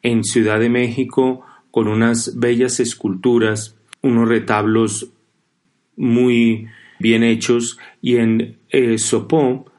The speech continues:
unos lienzos. Son imágenes, aproximadamente, lo decíamos en el programa anterior, del siglo diecisiete, que tienen también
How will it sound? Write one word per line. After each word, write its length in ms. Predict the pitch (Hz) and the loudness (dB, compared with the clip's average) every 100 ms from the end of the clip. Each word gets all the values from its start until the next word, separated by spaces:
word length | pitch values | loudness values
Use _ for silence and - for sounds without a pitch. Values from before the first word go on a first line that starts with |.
| _ _ | _ _
unos 600 | 135 131 131 131 - - _ - | 0 2 2 0 -4 -10 _ -2
lienzos. 880 | 135 143 131 113 - 92 - - _ _ _ _ _ _ - _ | 2 2 2 -2 -4 -6 -8 -14 _ _ _ _ _ _ -20 _
Son 720 | - 156 160 170 185 185 - | 0 2 2 2 0 -2 -8
imágenes, 1040 | - 156 151 175 180 131 117 113 120 - - _ _ _ _ - | -2 0 2 0 0 2 2 2 -2 -6 -16 _ _ _ _ -6
aproximadamente, 1200 | 135 110 123 104 - 107 107 120 123 120 117 127 | -4 0 0 0 0 0 0 2 2 0 2 0
lo 140 | 123 117 | 2 0
decíamos 560 | 98 - 113 107 110 | -2 0 -2 0 -2
en 60 | 117 | -2
el 80 | 107 | -2
programa 380 | 98 95 95 101 | -2 -2 0 -2
anterior, 600 | 107 107 95 98 107 113 - - - _ | -4 -2 0 0 -2 -4 -14 -20 -20 _
del 280 | 110 104 | -2 0
siglo 680 | 98 - 117 113 113 113 117 - | 0 0 2 2 2 2 -2 -8
diecisiete, 1040 | 127 117 104 107 101 - 135 135 104 92 - _ _ _ _ _ | -2 0 0 -2 -4 0 2 0 -4 -6 -12 _ _ _ _ _
que 140 | 143 | -2
tienen 480 | 135 151 151 170 185 | 2 2 2 2 2
también 720 | 180 139 120 131 139 160 165 | 0 0 2 2 2 0 -4